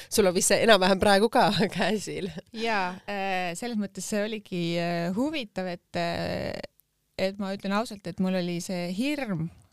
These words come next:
Speaker 2: alguses hästi suur just selle valdkonna vastu ja, ja siis ma sellist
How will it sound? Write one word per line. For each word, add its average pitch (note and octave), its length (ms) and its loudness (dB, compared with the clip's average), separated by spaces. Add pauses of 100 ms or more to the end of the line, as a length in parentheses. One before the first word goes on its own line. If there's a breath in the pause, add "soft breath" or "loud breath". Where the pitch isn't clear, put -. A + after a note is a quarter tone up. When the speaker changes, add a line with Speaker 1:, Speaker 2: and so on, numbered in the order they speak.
(140)
Speaker 2:
alguses F#3+ 420 -4
hästi A3 240 -8
suur A#3 260 0
just F#3+ 200 -2
selle F3+ 160 -2
valdkonna F#3+ 520 -4
vastu E3 380 -6
ja, D#3+ 320 -4
ja E3+ 200 -6
siis F#3+ 220 -6
ma F3+ 160 0 (380)
sellist G3 320 -4